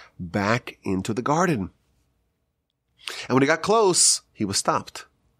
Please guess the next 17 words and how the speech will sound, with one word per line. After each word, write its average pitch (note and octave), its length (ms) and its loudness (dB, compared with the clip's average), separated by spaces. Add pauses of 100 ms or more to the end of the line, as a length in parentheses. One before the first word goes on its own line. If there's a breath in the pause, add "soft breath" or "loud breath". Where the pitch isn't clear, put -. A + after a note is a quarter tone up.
(1160)
But G2+ 140 -6
he G2+ 80 0
remembered G2+ 640 2 (400)
this F2 280 -4
cave. - 540 -4 (760 loud breath)
And E2+ 120 0
when F2+ 160 2
Eve C3 200 6
died, - 400 -2 (1400)
he - 160 -8
buried D#2+ 320 2
her F#2 160 2
there. G2+ 340 2 (3000 loud breath)
And C#3 120 0
when C#3+ 100 2
he G#3+ 100 2
died, E3 460 0